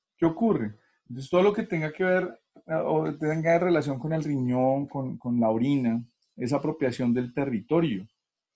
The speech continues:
Y tú has escuchado que los animales orinan en territorio, ¿sí? Es, eso no es, eso no es un, no es, em,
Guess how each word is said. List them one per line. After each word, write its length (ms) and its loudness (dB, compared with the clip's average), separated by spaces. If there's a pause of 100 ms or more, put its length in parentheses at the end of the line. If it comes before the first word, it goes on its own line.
(460)
Y 60 -8
tú 100 2
has 100 6
escuchado 360 2
que 80 0
los 140 2
animales 440 -2
orinan 380 0
en 140 -4
territorio, 680 -2 (140)
¿sí? 220 -2 (1040)
Es, 160 -2
eso 240 2
no 240 4
es, 180 2
eso 260 0
no 180 2
es 140 2
un, 440 2
no 300 2
es, 300 2
em, 520 0